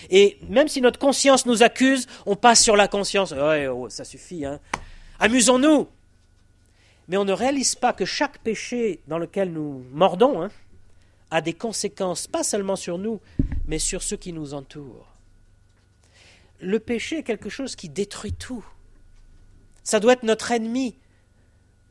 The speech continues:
et non pas notre ami. Lorsque Adam et Ève ont mangé ce fruit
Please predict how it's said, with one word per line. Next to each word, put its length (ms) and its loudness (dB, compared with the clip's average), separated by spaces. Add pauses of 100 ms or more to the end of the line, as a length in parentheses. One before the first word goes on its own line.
(640)
et 120 0
non 140 0
pas 220 0
notre 300 -4
ami. 240 -14 (1900)
Lorsque 340 4 (180)
Adam 320 2
et 80 -2
Ève 360 -4
ont 140 -10
mangé 360 -8
ce 180 -10
fruit 400 -10